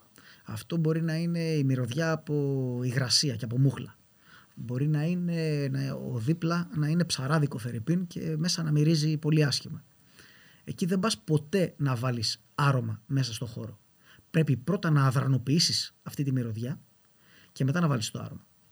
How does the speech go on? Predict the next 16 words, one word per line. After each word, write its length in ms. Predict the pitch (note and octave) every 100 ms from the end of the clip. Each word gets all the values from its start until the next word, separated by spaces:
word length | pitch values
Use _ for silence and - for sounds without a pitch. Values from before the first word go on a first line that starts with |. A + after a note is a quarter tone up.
| _ _ _ - - C3+
Η 20 |
μυρωδιά 360 | B2+ B2 D3
έχει 240 | F3 F3 E3+
αρνητικά 520 | C3+ C#3+ C3 A#2 F3
και 120 | F3
θετικά 340 | D3+ C#3 D3+ D3+
μόρια. 360 | C#3 A#2+ - _ _ _ _ _ _ - - - -
Τα 100 | A#2
αρνητικά 580 | A#2+ C3+ C3 C3 F3+ E3
μόρια 420 | C#3+ C#3+ D#3+ -
είναι 160 | E3 E3+
αυτά 180 | - E3+
που 400 | D#3 C#3+ - - -
λειτουργούν, 800 | C3+ B2+ C3+ A#2 A2+ F3+ F#3+ G#3+ _
ε, 880 | - - C3+ B2+ B2+ F#3+ A2 - - - G#3+ - _ _ _ - - _ _ _
λειτουργούν 580 | E3 C#3+ C#3+ D#3+ F#3+